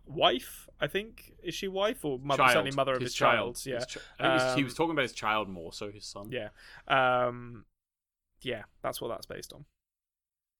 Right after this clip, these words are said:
Speaker 2: No, that's wrong.
Speaker 1: Yeah?
Speaker 2: You gave it orange.
Speaker 1: I gave it orange for that because we just don't, we don't know about Scott and Renata and, and, like, Rachel does and Homer does.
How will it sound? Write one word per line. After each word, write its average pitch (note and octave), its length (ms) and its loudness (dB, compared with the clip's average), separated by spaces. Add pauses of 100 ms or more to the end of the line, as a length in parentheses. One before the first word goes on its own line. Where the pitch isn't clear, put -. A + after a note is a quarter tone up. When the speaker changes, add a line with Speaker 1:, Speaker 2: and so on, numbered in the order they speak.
(880)
Speaker 2:
No, B2 260 -2
that's A#2+ 260 -2
wrong. A2 360 0 (1300)
Speaker 1:
Yeah? D#3 240 -2 (300)
Speaker 2:
You B2+ 140 -10
gave A#2+ 120 2
it A2 80 -2
orange. G#2+ 380 -2 (440)
Speaker 1:
I D3+ 60 6
gave E3 140 8
it C#3+ 40 4
orange C#3+ 280 2
for - 80 -4
that B2+ 180 -2
because - 480 -8
we C3+ 80 -8
just C3 180 -10
don't, B2 240 -6
we C#3 120 -6
don't B2+ 160 0
know B2+ 160 -6
about A#2+ 320 -6
Scott - 420 -2
and B2+ 200 -14 (120)
Renata B2+ 480 -4
and, A#2+ 300 -12 (100)
and, B2 260 -12 (280)
like, B2 160 0
Rachel B2+ 280 -2
does B2 640 -4 (460)
and C3 100 -14
Homer B2 220 -4
does. A#2 560 -10